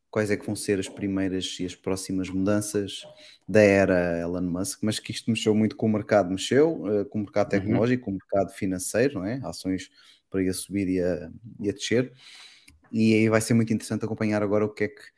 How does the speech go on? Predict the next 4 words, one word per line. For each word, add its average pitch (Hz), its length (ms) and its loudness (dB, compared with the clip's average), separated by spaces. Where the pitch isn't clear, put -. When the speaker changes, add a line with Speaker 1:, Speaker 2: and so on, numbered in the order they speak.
Speaker 1:
vai 104 240 2
acontecer, 101 800 -4
sobretudo 98 680 -6
aqui, 95 340 -6